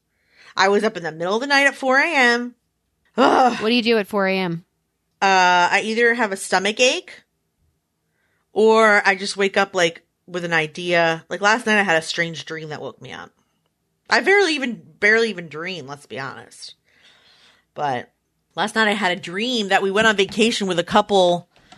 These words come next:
Speaker 1: like, with a woman that I worked with, like, in two thousand and three. Just a coworker that, like, I barely knew then. I don't know her now. It was so weird. I have no idea what it meant.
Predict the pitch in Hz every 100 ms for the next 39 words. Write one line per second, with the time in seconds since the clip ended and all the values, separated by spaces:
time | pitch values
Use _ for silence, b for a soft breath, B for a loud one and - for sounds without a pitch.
0 | b b b b _ _ 202 190 185 180
1 | 208 226 214 185 190 208 208 214 196 190
2 | 175 170 - 220 220 208 180 143 135 165
3 | 160 190 139 - _ _ _ _ _ _
4 | - 190 185 - 180 170 160 151 143 143
5 | 127 135 127 - - _ _ _ _ -
6 | 170 - 165 165 160 160 160 160 151 151
7 | 151 143 147 - 170 160 160 160 156 151
8 | 151 151 151 156 - 190 - - 226 220
9 | 208 190 190 156 85 - _ _ _ _
10 | _ 180 180 180 165 151 123 87 95 -
11 | -